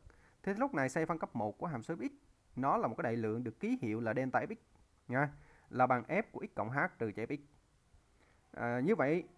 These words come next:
ta thấy rằng là delta f(x), nó cũng là một hàm số và vì vậy bản thân cái hàm số này nó lại có sai phân ha. Cho nên nó cũng sẽ sinh ra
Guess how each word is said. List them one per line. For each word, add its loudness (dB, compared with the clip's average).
ta 4
thấy 0
rằng 2
là 4
delta 2
f(x), 0
nó 4
cũng -2
là 6
một 0
hàm 0
số -6
và 6
vì 2
vậy 2
bản 2
thân -2
cái -2
hàm 0
số -4
này -4
nó -4
lại 0
có 2
sai -2
phân 0
ha. 4
Cho 10
nên 4
nó 0
cũng -6
sẽ -2
sinh 2
ra 8